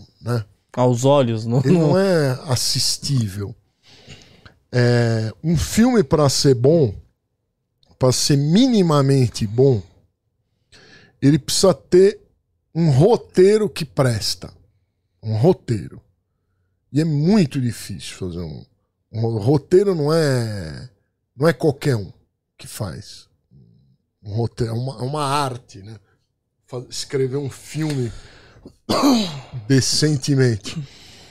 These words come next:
Speaker 1: E os filmes nacionais, eles só querem lacrar.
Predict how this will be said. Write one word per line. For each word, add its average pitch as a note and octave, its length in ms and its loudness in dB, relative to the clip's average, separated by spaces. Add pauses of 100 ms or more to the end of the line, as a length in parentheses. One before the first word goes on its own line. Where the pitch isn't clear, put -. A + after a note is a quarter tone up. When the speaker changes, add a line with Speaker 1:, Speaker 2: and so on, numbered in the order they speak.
(320)
Speaker 1:
E E3 140 4
os G3 180 2
filmes C4 420 2
nacionais, G3 800 2 (1600)
eles - 440 0 (180)
só - 260 0
querem A3+ 340 0
lacrar. G3+ 720 2